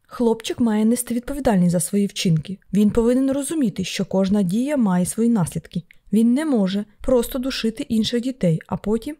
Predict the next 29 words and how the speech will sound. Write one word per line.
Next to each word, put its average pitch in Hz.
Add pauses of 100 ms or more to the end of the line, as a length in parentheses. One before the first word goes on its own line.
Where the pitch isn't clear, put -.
(120)
вдаватися, 202
що 226 (180)
не 220
робив 202
цього. 165 (200)
Зрештою, 214
що 277
тобі 277
до 254
того, 185
Маделін? 165 (280)
Порядкуй 269
у 262
своїй 240
хаті, 170 (180)
а 220
в 196
чужу 226
не 262
пхайся". - (340)
Маделін 339
розлютилася. 247 (160)
Вона 247
ж 277
лише 269
хотіла 285
допомогти. 240 (300)
Та 285
й 294